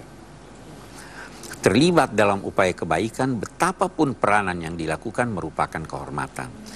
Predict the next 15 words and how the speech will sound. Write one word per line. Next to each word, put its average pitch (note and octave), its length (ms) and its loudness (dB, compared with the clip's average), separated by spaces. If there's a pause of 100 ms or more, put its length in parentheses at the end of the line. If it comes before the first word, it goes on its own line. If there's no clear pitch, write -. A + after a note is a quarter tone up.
(140)
Demikian F#2 560 2
itulah D3 320 4
tujuan A#2 560 0
diturunkannya G#2 720 -2
malaikat F#2+ 480 0
dalam F#2 240 -6
perang D#2+ 240 -4
Badar, C#2+ 260 -6 (220)
supaya - 240 0
mereka E2+ 320 2
terlibat F#2+ 480 2
dapat F2 260 2
kehormatan F2 560 0
semuanya. - 340 -16 (1120)
Keempat, - 400 4